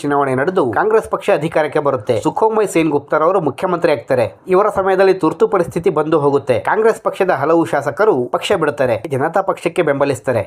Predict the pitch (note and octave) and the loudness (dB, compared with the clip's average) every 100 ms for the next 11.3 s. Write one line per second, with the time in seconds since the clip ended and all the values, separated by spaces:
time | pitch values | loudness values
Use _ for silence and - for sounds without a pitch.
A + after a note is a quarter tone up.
0 | - D#3+ F#3 G#3+ G3+ G3 F#3+ E3 G3 E3 | -4 -2 0 2 4 2 2 2 0 2
1 | D3 C#3+ C3 B2+ E3 G3 A#2+ A2 D#3 G#3+ | 0 2 2 0 0 0 0 0 0 2
2 | G3+ F#3+ - F#3 D3+ D3 E3+ E3 F3 D3+ | 0 0 0 0 2 0 0 -2 -2 -6
3 | C#3 E3+ F3+ G#2+ - - D3 G#3+ A#3 G3+ | -2 0 0 -2 -6 -6 -4 -2 -2 0
4 | F#3 E3+ E3 D3 D#3+ E3+ E3 B2+ E3+ D#3 | 0 0 0 0 0 2 0 -2 -2 0
5 | C#3+ C3 - A#2 G2+ - F#3 G#3+ G#3+ C#3+ | 0 0 0 0 -2 -4 0 2 2 2
6 | F3 F#3+ - F#3 E3+ C#3+ D#3+ D#3+ D#3+ D3 | 2 2 2 0 0 0 -2 -2 -2 -4
7 | C#3+ G#3 D3+ G#2+ - B2+ F3 G3 - G3+ | -2 0 0 -2 -6 -2 0 0 0 -2
8 | - F#3 F3 F3 G3 C3+ E3 D#3+ C3+ A#2+ | 0 2 4 4 4 2 2 2 0 -2
9 | A#2+ G#2 - D#3 F#3+ G#3 F#3 - F#3 E3+ | -2 -2 -2 0 0 0 -2 0 2 2
10 | C3 D#3+ F3 F3+ D#3 C#3 D3+ C3 - C3 | 2 0 0 2 2 0 -2 -2 -2 0
11 | B2 E3 | 2 2